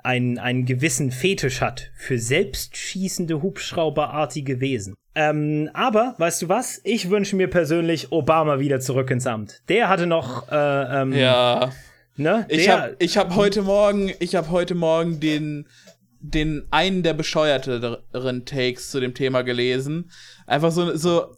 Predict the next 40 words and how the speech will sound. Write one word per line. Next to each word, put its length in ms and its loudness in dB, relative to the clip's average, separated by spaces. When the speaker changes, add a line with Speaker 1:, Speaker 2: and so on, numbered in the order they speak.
Speaker 2:
so 140 -2
ein 80 2
richtiger 460 0
Liberalo-Move 840 0
von 260 -4
einem 260 0
von 160 -2
den 140 -2
beiden 260 2
Jungs 200 -2
von 160 -2
Gemischtes 540 -4
Hack, 280 -2
der 120 4
einfach 240 2
sagte, 460 0
"Ja, 360 2
wir 80 2
brauchen 400 2
Michelle 380 2
Obama 500 4
als 200 0
Präsidentin, 880 -2
die 120 -4
rockt 400 0
das." 300 0
Und 120 -4
ich 120 -4
so, 140 2
"Nein, 840 4
nein, 840 4
Speaker 1:
<laughs> 180 -2
Speaker 2:
na 220 4
warum? 800 2
Das 160 2
ist 160 -4
doch 100 0
wirklich 240 -4
nicht 220 -2
besser." 680 0